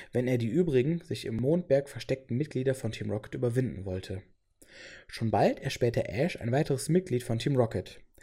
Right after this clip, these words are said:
Dieses lungerte an einer Öffnung herum, die Ash passieren musste.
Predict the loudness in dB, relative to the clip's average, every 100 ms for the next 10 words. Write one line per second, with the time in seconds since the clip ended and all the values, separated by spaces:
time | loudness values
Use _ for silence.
0 | -14 -2 2 6 6 6 0 4 8 8
1 | 8 4 2 0 2 0 2 2 0 0
2 | 0 0 -2 -2 -2 -2 -6 -2 -2 0
3 | 0 -2 2 2 2 0 -2 -6 -8